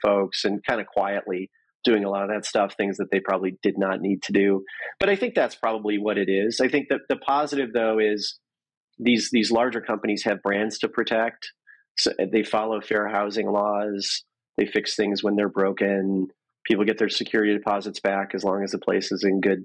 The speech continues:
shape. You know, all these things that can be a bit of a crapshoot with a mom and pop landlord.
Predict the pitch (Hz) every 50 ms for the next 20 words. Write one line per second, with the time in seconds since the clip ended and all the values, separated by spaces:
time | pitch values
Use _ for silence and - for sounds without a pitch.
0 | - - - - - 135 127 - - 131 123 110 - - - - - - - 165
1 | 180 196 190 180 151 - - - 131 123 127 135 139 135 139 - _ _ _ _
2 | _ _ _ 117 127 127 123 - - - - - 160 165 175 185 180 165 127 123
3 | 120 110 104 117 110 110 104 104 - - 110 104 101 - - - 107 104 101 -
4 | 104 101 101 98 101 95 95 98 95 92 - 101 95 101 - 107 107 104 107 113
5 | 113 117 123 131 127